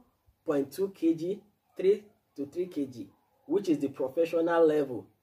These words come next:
you're required to achieve. Now, what most people don't know is the importance of scale.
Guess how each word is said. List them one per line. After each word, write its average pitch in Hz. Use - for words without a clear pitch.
you're 143
required 143
to 147
achieve. 120
Now, 220
what 254
most 214
people 185
don't 160
know 156
is 139
the 131
importance 160
of 123
scale. -